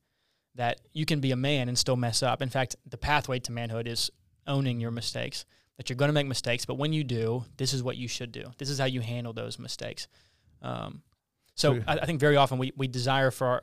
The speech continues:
Speaker 1: our, our kids to have this view of us that is the, the, the perfect dictator or the perfect father that
Speaker 2: Yeah.
Speaker 1: makes no mistakes.
Speaker 2: Yeah.
Speaker 1: When they can find that in God. We wanna point them there, of course, in all things, but they're never gonna find perfection in me. But instead what they can find in me, hopefully, is an example of what it looks like to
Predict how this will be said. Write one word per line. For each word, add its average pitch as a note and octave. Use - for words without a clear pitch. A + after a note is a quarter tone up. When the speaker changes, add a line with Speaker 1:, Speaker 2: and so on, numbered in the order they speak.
Speaker 1:
our, B2
our B2
kids B2
to C3
have A#2+
this A#2+
view C3+
of A#2+
us A#2
that A#2+
is A2+
the, B2
the, A2+
the B2
perfect -
dictator A#2
or A#2+
the B2
perfect C3
father A2+
that A2+
Speaker 2:
Yeah. A#2
Speaker 1:
makes B2
no B2
mistakes. A2+
Speaker 2:
Yeah. G2+
Speaker 1:
When B2
they D3+
can D#3
find D3+
that C3+
in A#2+
God. A#2+
We B2
wanna B2+
point C3
them A#2+
there, B2
of A2+
course, C3
in B2
all C3
things, A#2+
but A#2+
they're B2
never C#3+
gonna C#3+
find C3
perfection C3
in A#2+
me. A#2+
But C3
instead C3+
what C3
they A#2+
can E3
find A#2+
in A2+
me, A#2
hopefully, A#2+
is A#2+
an A#2
example A#2+
of A#2
what A#2
it A#2
looks A#2+
like A2+
to A#2